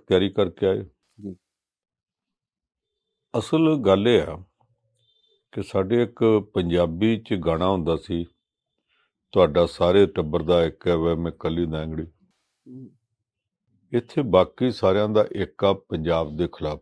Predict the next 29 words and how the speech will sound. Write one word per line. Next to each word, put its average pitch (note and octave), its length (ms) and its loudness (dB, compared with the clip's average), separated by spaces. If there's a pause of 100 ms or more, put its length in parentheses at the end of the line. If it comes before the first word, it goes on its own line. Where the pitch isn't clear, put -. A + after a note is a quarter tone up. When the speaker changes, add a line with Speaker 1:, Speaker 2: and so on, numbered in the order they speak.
Speaker 1:
ਹੋ D#2+ 100 -10
ਜਾਂਦਾ। D2 240 -18 (1300)
ਸਾਡੇ G2 320 -2
ਗੁਆਂਢ A2 400 0
ਹੈ F#2+ 140 2
ਕੌਣ F2+ 320 -4
ਹੈ? B1 60 -16 (1200)
ਦਿੱਲੀ F#2+ 300 2
ਵਿੱਚ A#2 240 0
ਭਾਜਪਾ F#2 520 0
ਦੀ F2+ 160 -4
ਸਰਕਾਰ F#2 500 -2
ਆ। F2+ 100 -4 (1400)
ਬੀਬੀ G2+ 360 2
ਰੇਖਾ F#2 360 2
ਗੁਪਤਾ F#2 400 0
ਪੰਜਾਬ D#2+ 500 0
ਦਾ E2+ 120 2
ਤਵਾ E2 360 0
ਲਾਉਂਦੀ D#2+ 360 -4
ਆ D#2+ 80 -2
ਜੀ, D#2+ 280 -8
ਇੱਥੇ F#2 300 -8
ਪਰਾਲੀ E2 380 -6
ਸਾੜਦੇ D#2 520 -6
ਆ - 60 -8 (1600)
ਤੇ G#2 80 0
ਦਿੱਲੀ F2+ 360 0
'ਚ G#2 120 -8